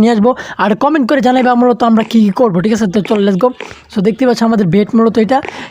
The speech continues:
এটা ছিল মূলত আমাদের বাড়ি, ঠিক আছে? সব এক এক করে দেখাই দিলাম। তো চলো আমরা বিভিন্ন রুম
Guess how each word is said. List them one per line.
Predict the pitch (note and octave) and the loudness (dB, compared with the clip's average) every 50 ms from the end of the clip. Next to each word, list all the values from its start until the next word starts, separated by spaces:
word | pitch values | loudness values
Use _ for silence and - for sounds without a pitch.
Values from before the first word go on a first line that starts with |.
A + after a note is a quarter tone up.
| - - | -6 -2
এটা | F#3+ G#3+ - | -2 -2 0
ছিল | B3 A#3+ A3+ | 0 2 2
মূলত | A#3+ A#3 G3 A#3+ | 2 2 0 0
আমাদের | A3+ A3+ F#3+ A3 F#3+ D#3+ G3 | 0 2 2 0 0 0 2
বাড়ি, | G#3+ A3 A#3+ C4+ C#4+ - | 2 2 2 0 0 0
ঠিক | C4 G#3 A3+ | 0 0 0
আছে? | G3+ A3+ G#3+ E3+ | 2 0 -2 0
সব | G#3+ G#3+ F#3+ A3+ | 0 -2 -2 0
এক | G3+ A3 | 0 0
এক | A3 - | -2 0
করে | - A3 G#3+ A3+ | 0 0 0 0
দেখাই | G#3+ - A3+ A3+ | 0 0 0 0
দিলাম। | A#3 C4 C#4 - - - - - - - - - - | 0 -2 -2 -6 -14 -20 -18 -16 -16 -16 -16 -12 -6
তো | - A#3 - | -6 -2 0
চলো | B3 A#3 A3 G#3+ | 0 0 2 2
আমরা | G#3+ A3 G#3+ F3 F#3+ | 2 2 2 2 2
বিভিন্ন | A3 G#3+ A#3 G#3+ A3+ A3 F#3 | 2 2 2 2 2 2 2
রুম | G3+ G#3 | 2 2